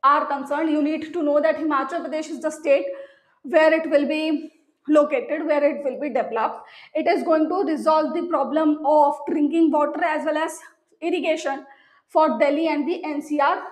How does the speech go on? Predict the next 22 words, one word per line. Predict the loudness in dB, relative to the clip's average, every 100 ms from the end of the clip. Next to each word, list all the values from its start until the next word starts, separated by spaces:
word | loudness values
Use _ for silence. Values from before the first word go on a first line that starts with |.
| -16 -2
regions. | 0 0 -2 -6
Estimated | -6 -6 -2 -2 -2 -4 -4
cost | -2 -2 -4
of | -6
this | -8 -8
project | -2 -2 -2
is | -4 -4
this | -4 -2
much. | -4 -4 -8 -20 _
Center | -6 -2 0 0 0 0
is | -2
going | 0 0
to | 0
bear | 0 2 2
ninety | 2 -2 -4
percent | -4 -2 -2 -2
of | -4
the | -2
cost, | 2 2 2
and | -2 -2 -4 -6
states, | -2 0 0 -2 -14 -20 _ _ _ -6
states, | -2 -2 -2